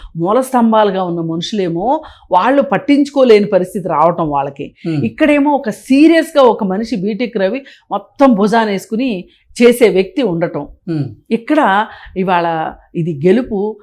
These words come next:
Speaker 1: తెలుగుదేశంది అంటే కంటే కూడా,
Speaker 2: Hmm.
Speaker 1: అంటే తెలుగుదేశంలో మనిషే బీటెక్ రవి కాదని కాదు,
Speaker 2: Hmm.
Speaker 1: వ్యక్తిగా చూసుకుంటే గనక ఇది బీటెక్ రవి విజయం కింద చూడొచ్చు దీన్ని.
Speaker 2: ఓకే.
Speaker 1: అలాగే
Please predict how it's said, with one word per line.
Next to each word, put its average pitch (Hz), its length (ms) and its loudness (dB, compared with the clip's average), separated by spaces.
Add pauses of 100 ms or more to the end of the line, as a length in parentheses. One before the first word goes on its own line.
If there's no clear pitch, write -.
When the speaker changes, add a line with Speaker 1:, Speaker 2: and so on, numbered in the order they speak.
(160)
Speaker 1:
తెలుగుదేశంది 247 840 2
అంటే 185 360 2
కంటే 175 400 0
కూడా, 180 520 0 (140)
Speaker 2:
Hmm. 160 120 -2 (120)
Speaker 1:
అంటే 196 180 0
తెలుగుదేశంలో 233 680 0
మనిషే 185 300 -2
బీటెక్ 180 420 0
రవి 156 160 0
కాదని 170 460 2
కాదు, 151 420 -6
Speaker 2:
Hmm. 151 280 -8
Speaker 1:
వ్యక్తిగా 247 640 2
చూసుకుంటే 208 440 -4
గనక 185 260 -8
ఇది 180 160 -6
బీటెక్ 214 380 -6
రవి 180 220 -2
విజయం 170 380 -2
కింద 175 200 -2
చూడొచ్చు 165 520 -6
దీన్ని. 139 320 -8 (300)
Speaker 2:
ఓకే. 165 180 -4
Speaker 1:
అలాగే 170 760 4